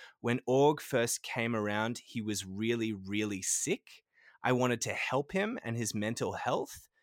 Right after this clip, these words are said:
As time went on, it turned into a different type of entanglement with Org. I just wanted to feel good,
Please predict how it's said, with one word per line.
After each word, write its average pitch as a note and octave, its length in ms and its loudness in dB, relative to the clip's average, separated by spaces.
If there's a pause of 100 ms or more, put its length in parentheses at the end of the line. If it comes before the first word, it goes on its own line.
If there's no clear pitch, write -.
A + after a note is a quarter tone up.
(380)
As B2+ 200 0
time D3 580 2
went A#2 200 0
on, B2+ 180 2
it - 160 -4
turned A2+ 260 -2
into A2+ 240 -2
a G2+ 60 2
different A#2+ 380 -4
type A2 180 0
of G2 120 -6
entanglement D#3 800 -2
with E3+ 260 -4
Org. G3 340 2 (440)
I B2 100 0
just D3 340 0
wanted C#3 300 2
to C3+ 80 -2
feel G#2 300 0
good, C3+ 500 -4